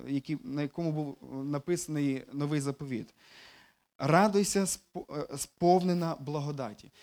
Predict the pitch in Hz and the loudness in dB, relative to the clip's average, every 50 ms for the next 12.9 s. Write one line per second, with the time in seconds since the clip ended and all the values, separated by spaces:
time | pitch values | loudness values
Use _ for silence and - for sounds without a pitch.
0 | - - _ - 151 - - - 285 220 185 - - 190 - 185 - - - 220 | -20 -20 _ -12 -12 -6 0 0 2 2 2 0 0 -2 -2 -2 -6 -2 -2 -2
1 | 214 190 170 - 196 180 180 170 185 190 180 160 147 - 190 196 170 135 - 117 | -2 -2 -4 -4 -4 -4 -2 -2 -2 -2 -2 -4 -4 -4 -2 -4 -4 -4 -6 -10
2 | 107 165 220 285 277 - 180 151 135 139 147 147 151 135 - - - 139 - - | -6 -6 -6 -6 -4 -6 -6 -6 -6 -8 -6 -4 -4 -4 -6 -8 -10 -12 -12 -12
3 | - - - _ _ _ _ _ _ _ _ _ _ - - _ _ _ _ _ | -20 -20 -20 _ _ _ _ _ _ _ _ _ _ -20 -20 _ _ _ _ _
4 | _ _ _ - 131 165 208 247 240 208 - 214 190 180 196 185 185 202 190 196 | _ _ _ -2 2 2 4 4 2 0 -2 -4 -2 0 0 0 0 -2 0 2
5 | 226 180 143 - _ 123 110 110 - - 135 - _ 170 160 160 - _ _ _ | 2 2 2 -2 _ -16 -16 -16 -16 -16 -18 -12 _ -8 -8 -8 -12 _ _ _
6 | _ 185 208 226 226 208 214 - 202 180 170 185 185 165 165 214 226 214 160 151 | _ -2 0 0 0 0 0 -2 -4 -2 0 -2 -2 -2 0 0 0 0 0 0
7 | 147 135 117 117 117 113 110 110 98 98 - - _ _ _ _ _ _ _ _ | -2 -2 -2 -4 -6 -6 -6 -8 -8 -8 -12 -18 _ _ _ _ _ _ _ _
8 | _ _ _ _ _ _ 147 143 - - 202 226 220 208 208 196 196 190 175 185 | _ _ _ _ _ _ -6 -4 2 2 4 4 6 4 4 4 4 2 0 0
9 | 196 - 226 202 170 156 156 156 - - 202 180 165 185 175 185 170 156 151 143 | 0 0 0 2 4 2 2 2 0 -4 -6 -4 -2 -2 0 0 0 2 2 2
10 | 131 127 143 165 170 180 180 165 147 - - 170 170 165 - 165 165 160 - 175 | 0 0 -2 -2 -2 -2 -2 -4 -6 -6 -2 -2 -2 0 0 0 -2 -2 -2 -4
11 | 175 180 160 - 160 156 165 175 170 175 175 170 175 170 160 170 160 160 _ - | -4 -4 -4 -4 -4 -4 -2 -2 -2 -2 -2 -4 -4 -4 -6 -8 -10 -10 _ -12
12 | 156 156 147 151 156 - 175 170 165 165 147 160 160 165 160 170 180 180 | -4 -2 -2 -2 -2 -4 -8 -4 -4 -4 0 0 0 0 0 -2 -4 -6